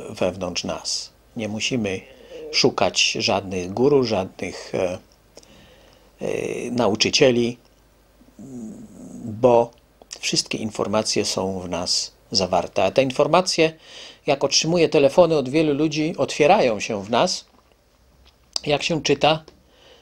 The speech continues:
e, te dyktowania. Na razie jest, e, sześć tomów się ukazało. Zapraszam jeszcze, kto nie ma, bo nadal trwa promocja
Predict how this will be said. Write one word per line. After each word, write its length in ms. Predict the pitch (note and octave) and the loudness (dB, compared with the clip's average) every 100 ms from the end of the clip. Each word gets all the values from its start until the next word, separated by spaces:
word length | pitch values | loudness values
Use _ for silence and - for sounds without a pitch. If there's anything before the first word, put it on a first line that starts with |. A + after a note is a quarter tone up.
| _ _ _ | _ _ _
e, 200 | - - | -8 -8
te 260 | - D#3+ D3 | 0 4 4
dyktowania. 720 | D3+ D#3 F3+ G3 C#3 G2+ E2 _ _ | 2 2 6 6 4 0 -10 _ _
Na 160 | A#2+ B2+ | -8 -4
razie 500 | B2+ A#2+ B2+ A2+ A2 - - | -4 -2 -2 -2 -4 -12 -10
jest, 480 | A#2 A2+ - - - | -6 -4 -6 -10 -4
e, 300 | G#2 G#2 - | -4 -4 0
sześć 280 | - C#3 - | 0 2 2
tomów 340 | D3 A#2 G#2 | 2 0 -4
się 120 | - | -4
ukazało. 640 | A2 G#2+ B2 A#2 G2+ C3 - _ _ _ - - - | -4 -2 -2 0 2 2 0 _ _ _ -20 -20 -14
Zapraszam 560 | - C3 C#3+ C3+ C3+ B2 | -4 -2 0 0 0 0
jeszcze, 720 | B2+ A#2+ - B2+ A#2 A2+ A#2 - | 0 0 -2 0 0 0 -4 -12
kto 220 | - B2 | 0 0
nie 180 | A#2+ A#2 | 2 0
ma, 200 | A#2 A2 | -2 -2
bo 200 | A2 A2+ | -2 -2
nadal 300 | A2 A2 G#2+ | -2 -2 -4
trwa 280 | - A#2+ | 0 0
promocja 680 | - A#2 A2+ G#2 - B2+ A#2 | 2 0 0 0 0 2 2